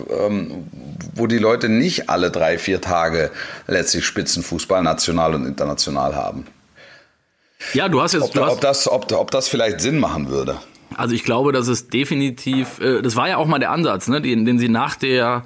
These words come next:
Speaker 2: nach der W M auch gehabt haben. Da wurde dann das erste Spiel nach der, äh, W M zweitausendachtzehn war, glaub ich, in Hoffenheim, also in Sinsheim besser gesagt.
Speaker 1: Ja.
Speaker 2: Ähm,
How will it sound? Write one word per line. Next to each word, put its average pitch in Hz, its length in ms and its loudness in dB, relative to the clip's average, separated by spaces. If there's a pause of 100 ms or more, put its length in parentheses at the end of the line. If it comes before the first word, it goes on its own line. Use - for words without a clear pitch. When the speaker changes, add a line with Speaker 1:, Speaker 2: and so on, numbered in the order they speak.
(420)
Speaker 2:
nach 127 140 -2
der 120 180 0
W 117 80 0
M 139 220 0
auch 120 300 -2
gehabt - 360 -4
haben. 113 220 2
Da 113 100 4
wurde 123 220 0
dann 117 240 4
das 110 160 -2
erste 135 300 -2
Spiel 123 220 -4
nach 123 260 0
der, 117 760 0
äh, 110 260 0
W 110 120 2
M 127 140 2
zweitausendachtzehn 117 600 -2
war, 120 140 0
glaub 117 240 2
ich, - 100 -2
in 110 140 0
Hoffenheim, 160 500 0
also 110 160 0
in 107 80 2
Sinsheim 151 540 0
besser 147 260 -2
gesagt. 131 340 0
Speaker 1:
Ja. 90 300 -2
Speaker 2:
Ähm, 123 460 2